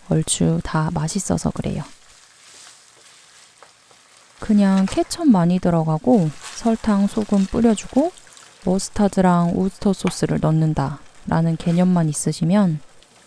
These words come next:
완벽한 정량이 아니어도 놀랍도록 맛있는 속재료가 돼요. 그 다음 매콤함을 더해줄 고춧가루랑 물을 넣어주시고 수분이 날아갈 때까지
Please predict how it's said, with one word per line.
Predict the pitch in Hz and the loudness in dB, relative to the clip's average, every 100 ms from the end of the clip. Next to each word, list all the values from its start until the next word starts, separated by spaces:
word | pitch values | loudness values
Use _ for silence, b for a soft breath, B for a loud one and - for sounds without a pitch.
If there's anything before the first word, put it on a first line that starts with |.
| _ | _
완벽한 | 185 180 202 220 - 214 196 | -2 2 4 2 2 2 2
정량이 | 180 175 185 196 175 | 2 2 4 4 4
아니어도 | 160 160 165 160 240 330 - - - | 2 2 0 0 0 0 -6 -18 -4
놀랍도록 | 160 160 160 - 156 151 | -2 0 -2 -2 -2 0
맛있는 | 156 156 165 196 180 170 | 0 -2 2 4 4 2
속재료가 | - - 202 160 147 | -2 -2 -2 -2 -6
돼요. | - 143 - - - - - - - - - - - - - - - - - - - - - - - - - - - - - - - - - - - - - - - - | -8 -8 -10 -14 -20 -20 -20 -20 -20 -20 -20 -20 -20 -20 -20 -20 -8 -8 -8 -16 -16 -14 -10 -12 -12 -20 -20 -20 -20 -18 -16 -16 -16 -18 -18 -18 -20 -20 -20 -20 -20 -6
그 | - | -2
다음 | 208 208 208 208 202 | 2 4 4 4 4
매콤함을 | 180 - 254 247 220 202 | 2 4 6 8 6 4
더해줄 | 180 160 165 170 165 | 2 0 2 2 0
고춧가루랑 | - 180 - - - 165 170 165 165 165 | 0 -4 -6 -6 -4 -2 0 0 0 -2
물을 | 170 190 180 | 0 2 2
넣어주시고 | 156 156 - - - 220 220 160 - - - - - | 2 -2 -4 -10 -4 2 2 0 -8 -20 -20 -20 -20
수분이 | - 262 269 269 254 | -8 -2 4 6 6
날아갈 | 180 170 185 180 | 6 2 0 0
때까지 | 175 - 165 - 262 202 | -2 -4 -4 2 4 4